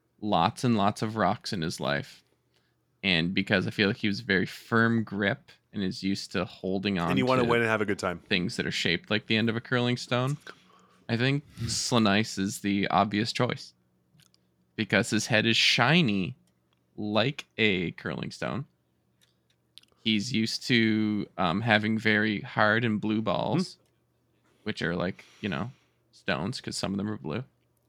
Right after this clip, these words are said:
Speaker 2: <laughs> And he's used, he's used to a cold reception on things he says, or what? <laughs>
Speaker 1: Exactly.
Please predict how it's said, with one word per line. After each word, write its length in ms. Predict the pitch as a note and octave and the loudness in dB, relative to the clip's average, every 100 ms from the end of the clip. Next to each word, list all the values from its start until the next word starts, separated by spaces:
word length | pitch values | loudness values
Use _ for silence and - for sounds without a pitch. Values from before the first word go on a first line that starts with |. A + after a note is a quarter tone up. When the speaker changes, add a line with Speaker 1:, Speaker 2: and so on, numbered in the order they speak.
| _ _ _ _ _ - | _ _ _ _ _ -2
Speaker 2:
<laughs> 100 | B2 - - _ _ - - - _ _ _ _ _ _ _ _ _ | -2 -2 -10 _ _ -20 -20 -20 _ _ _ _ _ _ _ _ _
And 220 | G2+ G2+ | -10 -10
he's 260 | A2+ G#2 G2+ | -8 -8 -2
used, 220 | G#2+ G#2+ | -2 -2
he's 240 | - B2 A2 | -4 -2 0
used 220 | G#2+ - | 0 2
to 80 | G#2+ | 0
a 60 | |
cold 260 | - G#2+ G2 | 0 0 0
reception 640 | G2 - G#2 - A#2+ A#2+ - _ - | -2 -2 -4 -4 -6 -8 -16 _ -16
on 180 | A2+ F2+ | -14 -10
things 180 | G2+ G2 | -8 -6
he 80 | F#2+ | -6
says, 300 | G2+ C3+ D3 | -4 -4 -6
or 140 | G#2 | -8
what? 140 | F2+ E2+ F3 - - | -8 -10 -14 -12 -12
<laughs> 340 | - - - - | -10 -14 -14 -12
Speaker 1:
Exactly. 420 | - F2+ G2 - | -6 -4 -4 -4